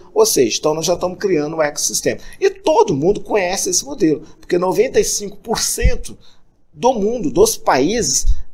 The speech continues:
tem esse imposto simplificado e o imposto de valor adicionado. Então, a sociedade vai perceber rápido que nós vamos ter um sistema moderno, justo, é, e simplificado.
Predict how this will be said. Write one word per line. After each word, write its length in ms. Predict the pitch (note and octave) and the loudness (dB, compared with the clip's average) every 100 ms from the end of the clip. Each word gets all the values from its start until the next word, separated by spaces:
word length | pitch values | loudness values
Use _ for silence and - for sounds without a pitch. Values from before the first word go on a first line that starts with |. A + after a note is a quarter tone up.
| - - | -16 2
tem 300 | G3+ A3+ G#3+ | 4 4 2
esse 220 | G#3 - | -2 -2
imposto 360 | D4+ F3 C#3 - | 0 0 0 -4
simplificado 680 | E3+ D#3+ D#3 - D#3 F#3 - - _ | -8 -8 -6 2 4 4 0 -20 _
e 100 | - | -8
o 60 | F#3+ | -8
imposto 340 | F#3 D#3+ E3 - | -4 -2 -2 0
de 60 | |
valor 260 | F3+ D#3+ D3 | 0 2 0
adicionado. 680 | D3+ D#3 - G#3+ D3+ A2 | -2 -2 -2 -2 -4 -4
Então, 300 | B2 E3+ G3 - - - | -2 0 0 -8 -18 -16
a 80 | - | -6
sociedade 460 | - - D3+ D#3 E3 | -4 0 4 4 2
vai 100 | D#3+ | -2
perceber 420 | E3 D#3 C3+ C#3+ | -2 -4 -2 -4
rápido 380 | C#3 D3+ - - - - - _ | 0 -2 -2 -20 -20 -20 -20 _
que 140 | - D#3+ | -6 0
nós 240 | D#3 C#3 | 0 0
vamos 260 | D#3 D#3 - | -4 -4 -4
ter 140 | D3 | -4
um 80 | D3 | -4
sistema 420 | - D3+ C3 C3 | -6 -6 -6 -4
moderno, 540 | B2+ A2+ A2+ C3+ C#3+ - - - | -6 -4 0 0 -2 -12 -20 -20
justo, 800 | - - - F3 - - - G#3+ - - - - | -6 -2 2 2 2 0 -2 -8 -8 -20 -20 -2
é, 320 | D3+ D3 C3 | 2 4 2
e 60 | D#3 | 0
simplificado. 760 | - C3 C#3 C#3 - - | -2 -4 -6 -6 -8 -10